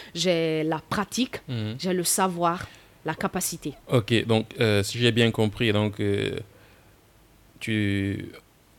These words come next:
Speaker 2: une fois que tu as commencé à travailler, tu t'es rendu compte que tu avais un manque de pratique. Bon, c'est toujours très abstrait pour nous, les non-comédiens, hein.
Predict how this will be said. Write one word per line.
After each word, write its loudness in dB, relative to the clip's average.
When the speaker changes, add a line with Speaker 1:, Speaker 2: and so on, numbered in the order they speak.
Speaker 2:
une 2
fois 4
que -12
tu -2
as 4
commencé 0
à 4
travailler, 0
tu -10
t'es 2
rendu 0
compte -2
que -2
tu -6
avais 2
un 2
manque 0
de 0
pratique. -4
Bon, -6
c'est -6
toujours -2
très -4
abstrait 0
pour 2
nous, 4
les 4
non-comédiens, 0
hein. -4